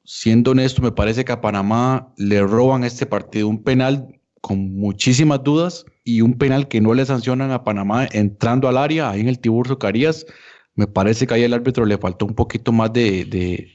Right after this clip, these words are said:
de neutralidad, y es un partido más bien cerrado, pero concuerdo en lo que dice usted.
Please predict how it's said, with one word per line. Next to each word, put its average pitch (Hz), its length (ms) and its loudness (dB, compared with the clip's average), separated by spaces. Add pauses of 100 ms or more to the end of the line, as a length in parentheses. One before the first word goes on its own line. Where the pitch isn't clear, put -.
(100)
de 120 320 2
neutralidad, 98 800 0 (640)
y 101 600 0 (100)
es 98 100 0
un 113 120 4
partido 139 260 0
más 139 120 0
bien 139 160 0
cerrado, 117 580 -2 (400)
pero 110 240 -2
concuerdo 120 400 -2
en 143 60 -2
lo 135 100 -2
que 110 80 -6
dice 120 140 -4
usted. 113 260 -4